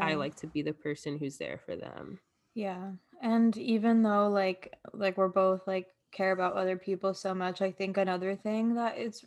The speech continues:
Speaker 2: really helped me with has, is learning, and I'm still learning to do it better and more, but learning to put myself first, because I think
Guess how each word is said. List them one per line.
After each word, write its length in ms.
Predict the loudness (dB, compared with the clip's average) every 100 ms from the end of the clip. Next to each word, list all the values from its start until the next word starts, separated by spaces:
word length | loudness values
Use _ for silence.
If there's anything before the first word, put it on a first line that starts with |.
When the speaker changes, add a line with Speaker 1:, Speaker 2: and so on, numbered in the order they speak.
| -12
Speaker 2:
really 540 | -4 0 2 2 2
helped 380 | 4 4 4 4
me 160 | 6
with 300 | 6 6 4 2
has, 600 | 4 6 6 2 -4 -20 _ _ -4
is 440 | 4 4 4 0 -2
learning, 840 | 4 6 8 10 8 8 4 0 -4 _ _ _ 0
and 120 | 6
I'm 140 | 6 6
still 240 | 8 6
learning 480 | 8 6 4 4 0
to 120 | -2
do 180 | 2 4
it 160 | 4
better 420 | 4 4 6 4 2
and 160 | 0
more, 320 | -2 0 0
but 300 | 2 2 0 -4 -20 _ 2
learning 440 | 6 6 6 4
to 100 | 2
put 180 | -2 0
myself 460 | 0 0 0 0
first, 580 | 0 -2 -2 -8 -18 -20 _
because 400 | -4 0 0 2
I 120 | 0
think 360 | 0 0 -2 -4